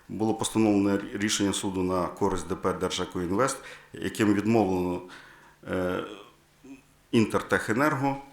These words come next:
в позові на суму сорок сім мільйонів гривень. Скажіть, будь ласка, це справедливо, що коли говорять про схему, е, в якій нібито все, все спрямовано на Інтертехенерго, але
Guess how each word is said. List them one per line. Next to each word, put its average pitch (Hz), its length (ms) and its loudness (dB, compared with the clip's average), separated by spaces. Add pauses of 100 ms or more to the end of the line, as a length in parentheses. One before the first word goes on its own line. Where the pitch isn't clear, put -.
(100)
в - 100 -18
позові 135 560 2
на 98 140 4
суму 127 360 2
сорок 104 400 0
сім 117 380 2
мільйонів 92 440 -6 (120)
гривень. 82 180 -8 (500)
Скажіть, 123 300 -4
будь 90 120 -4
ласка, 85 200 -4
це - 120 -10
справедливо, 131 580 0
що - 240 -4
коли 104 300 2 (320)
говорять 98 440 2
про 92 340 2
схему, 131 500 0 (460)
е, 92 300 2
в 92 60 2
якій 101 440 -2
нібито 95 600 2
все, 104 220 -2 (320)
все 107 280 6
спрямовано 92 600 2
на 95 100 0
Інтертехенерго, 113 1000 -2
але 104 280 4